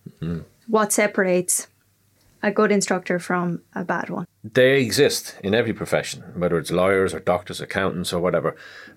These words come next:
Speaker 1: Uh, and instructors are the same. And it's down to a number of factors, okay?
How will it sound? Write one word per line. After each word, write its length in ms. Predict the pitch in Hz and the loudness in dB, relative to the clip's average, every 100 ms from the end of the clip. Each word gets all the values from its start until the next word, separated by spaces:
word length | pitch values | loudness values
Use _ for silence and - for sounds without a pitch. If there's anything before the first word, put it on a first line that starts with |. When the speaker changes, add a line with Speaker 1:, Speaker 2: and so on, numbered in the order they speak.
| - | -4
Speaker 1:
Uh, 220 | 87 87 | -4 -2
and 100 | 120 | 0
instructors 480 | 131 - 117 - 80 | 0 2 0 0 -4
are 80 | 80 | -4
the 100 | 80 | -2
same. 360 | 92 85 71 - _ - | -2 -2 -6 -16 _ -6
And 100 | 101 | -4
it's 140 | 92 - | -2 0
down 240 | 123 131 | 2 2
to 100 | 131 | 2
a 60 | 107 | 2
number 280 | 98 87 80 | 2 2 2
of 80 | |
factors, 480 | - 85 - - 76 | 0 -6 -6 -10 -10
okay? 340 | - - 87 | -10 -2 -2